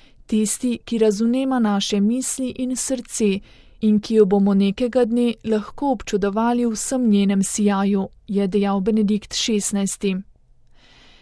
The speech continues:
Sicer pa je papež spomnil še na svoje srečanje z umetniki v Sikstinski kapeli leta dva tisoč devet.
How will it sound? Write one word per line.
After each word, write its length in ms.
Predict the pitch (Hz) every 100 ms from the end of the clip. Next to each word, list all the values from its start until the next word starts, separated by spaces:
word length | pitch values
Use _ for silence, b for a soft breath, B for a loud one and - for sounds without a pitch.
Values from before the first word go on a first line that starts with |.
| b b -
Sicer 520 | - 220 - 220 214
pa 140 | 220
je 80 | 214
papež 460 | 208 214 208 233 -
spomnil 520 | - 240 254 262 254
še 180 | - 226
na 100 | 226
svoje 420 | - 214 214 226
srečanje 600 | - 247 254 - 247 214
z 120 | 190
umetniki 540 | 214 226 240 247 214 214
v 80 | 208
Sikstinski 760 | - 208 - - 240 233 220
kapeli 520 | 190 202 - 240 214
leta 340 | 202 196 - 220
dva 280 | 202 208 202
tisoč 460 | 226 208 226 208 208
devet. 440 | 226 214 202